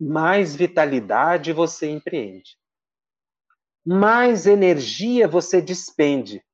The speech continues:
De onde sai essa energia? De você mesmo, do seu fluido vital. E você vai se enfraquecendo. Enfraquece organicamente e enfraquece psiquicamente.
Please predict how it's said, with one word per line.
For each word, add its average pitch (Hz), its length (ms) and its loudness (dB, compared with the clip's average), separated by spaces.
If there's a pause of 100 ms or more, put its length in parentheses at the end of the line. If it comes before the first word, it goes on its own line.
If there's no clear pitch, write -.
(360)
De 156 140 2
onde 240 160 2
sai 226 240 2
essa 202 140 0
energia? 156 380 2
De 165 120 0
você 247 340 2
mesmo, 185 460 0 (280)
do 170 80 -4
seu 233 200 2
fluido 233 320 0
vital. 175 580 0 (680)
E 147 60 0
você 165 300 2
vai 175 200 2
se 190 240 -2
enfraquecendo. 156 1040 -4 (760)
Enfraquece 175 680 2
organicamente 156 1040 0 (220)
e 147 100 -2
enfraquece 131 680 -2
psiquicamente. 101 960 -14